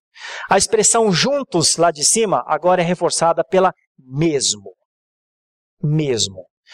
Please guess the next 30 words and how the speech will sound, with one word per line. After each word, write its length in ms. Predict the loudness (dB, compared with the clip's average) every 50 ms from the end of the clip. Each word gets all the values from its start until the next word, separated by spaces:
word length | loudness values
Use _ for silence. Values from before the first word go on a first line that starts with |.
| -16 -12 -12 -12 -12 -12 -6 -2
É 80 | -2 0
como 280 | 2 2 0 2 2 2
se 160 | 2 2 4
nós 260 | 4 4 4 2 2
encontrássemos, 1000 | 0 -2 0 0 0 0 0 0 0 2 2 2 2 2 0 0 0 0 -2 -2 -4 -6 -6 -2
se 180 | 0 2 2 4
alguma 480 | 2 2 0 0 -2 0 0 0 -2
coisa, 360 | 0 2 2 2 4 2 2
nós 160 | 2 0 2 0
estamos 400 | -2 0 0 0 0 0 0 0
aqui 320 | -2 0 0 -2 -2 -2 -4 -10 -16 _
com 360 | 0 2 2 2 2 0 0 0
a, 460 | 2 2 2 2 2 2 0 0 0
a, 40 | -2 -6 -8 -4 -2
a 100 | -2 0
nave 340 | 2 0 0 0 0 0
da 120 | 0 0 0
igreja 360 | 0 0 0 0 0 0 0
cheia, 500 | 0 0 2 2 2 0 0 -2 -6 -12 -16 _ -20 -20 -12 -4
mas 220 | 0 0 2 2
se 140 | 0 0 0
de 100 | 0 0
repente 460 | 0 0 0 0 -2 -2 0 0 0
em 20 | 2
algum 280 | 0 2 0 -2 -4 -4 _ _
ponto, 540 | 2 2 4 2 0 -2 -4 -4 -4 -4 -6 _ _ _ _ _
é, 120 | 0 0 0 0 0 -2 0
uma 140 | 0 0 0
dessas 480 | 0 0 0 0 0 0 0 0 -2
luzes 800 | -4 -6 -6 -4 -2 -2 0 0 0 -2 -4 -4 -4 -2 -2 -2